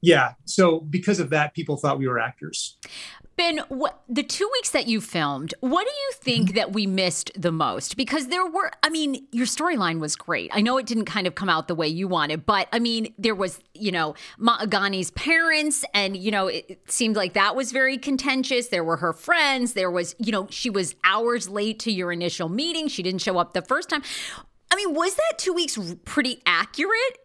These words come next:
Speaker 2: or did we really miss something?
Speaker 1: Um, no, it was accurate. I mean, they,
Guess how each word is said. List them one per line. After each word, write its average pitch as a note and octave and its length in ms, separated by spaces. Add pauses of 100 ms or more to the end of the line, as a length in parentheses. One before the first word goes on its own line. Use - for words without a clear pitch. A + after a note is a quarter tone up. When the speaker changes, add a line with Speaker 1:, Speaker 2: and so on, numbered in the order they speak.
(160)
Speaker 2:
or D#4 460 (180)
did B3+ 300
we B3 160
really B3+ 240
miss G#3+ 200
something? A#2+ 500 (920)
Speaker 1:
Um, G3 200
no, A3 180
it A3 80
was A#3 160
accurate. D3 600 (120)
I F3+ 80
mean, F3 240
they, A3+ 160